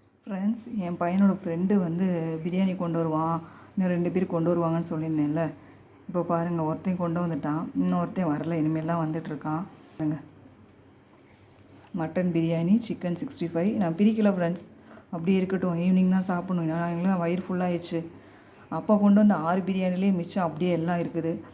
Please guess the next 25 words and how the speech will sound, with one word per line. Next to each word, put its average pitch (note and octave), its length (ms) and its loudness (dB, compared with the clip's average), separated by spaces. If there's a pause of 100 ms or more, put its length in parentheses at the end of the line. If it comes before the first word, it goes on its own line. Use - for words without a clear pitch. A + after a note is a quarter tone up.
(220)
இப்போ - 160 -6
இந்த E3+ 180 0
பிரியாணி F#3 400 2
வேற F3+ 160 2
கொண்டு F3 240 -2
வந்திருக்கான் E3 360 -2
இந்த D#3 160 -2
பையன். D#3+ 280 0 (800)
தயிர் F3+ 280 0
வெங்காயம், E3+ 500 2 (500)
தாளிச்சா E3+ 520 0 (800)
எல்லாமே F3 300 0
கொண்டு E3 220 0
வந்திருக்காங்க. D#3 460 -2 (1080)
இப்போ - 180 -6
அந்த E3+ 140 0
பையன் F#3+ 460 6
வீட்ல G#3 220 2 (220)
சூப்பரா A3 380 0
செய்வாங்க E3+ 460 0
பாயாசம், E3+ 540 -4
செம்ம E3 300 -2
டேஸ்ட்டாக F#3+ 340 0
இருக்கும். E3 260 -6 (840)
அந்த E3+ 120 -4